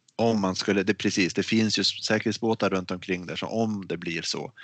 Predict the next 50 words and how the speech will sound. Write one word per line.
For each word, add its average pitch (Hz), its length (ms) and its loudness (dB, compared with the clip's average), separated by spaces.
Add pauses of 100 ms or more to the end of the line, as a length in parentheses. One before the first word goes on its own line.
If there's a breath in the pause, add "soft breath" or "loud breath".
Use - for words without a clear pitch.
(760 loud breath)
så - 180 2
gör 98 160 6
man 90 160 2
det. 87 120 2
Så - 120 -2
bara 107 240 -2 (320)
coola 113 260 2
ner 107 240 0
sig 90 240 0
så 101 120 -4
kan 95 140 -8
man 95 140 -8
fortsätta. - 480 -6
Det 104 60 -4
är 101 40 -2
fullt 120 400 2
normalt 98 320 -8
att - 120 -10
man - 120 -8
blir - 220 -4
ganska - 340 -8
så - 120 -6
stressad. 95 440 -2
Det, 101 120 4
det 101 200 4
är 117 80 4
även 107 260 0 (420 loud breath)
etablerade 92 1120 0 (260)
triatleter 95 880 0 (140)
händer 92 420 -2
det 87 380 -2
ibland 85 300 -4
att - 120 -10
det 92 100 -4
blir 92 200 -4
så - 200 -6
också. - 340 -8
Det 95 140 -4
är 101 260 -4 (100)
så, - 460 0
så, - 200 0
och, 110 240 2
och 110 100 0
då, 110 220 4 (400 loud breath)
då 117 80 6
gäller 110 220 8
det 101 80 4
att 92 60 -2
försöka - 260 -4
bara 95 200 0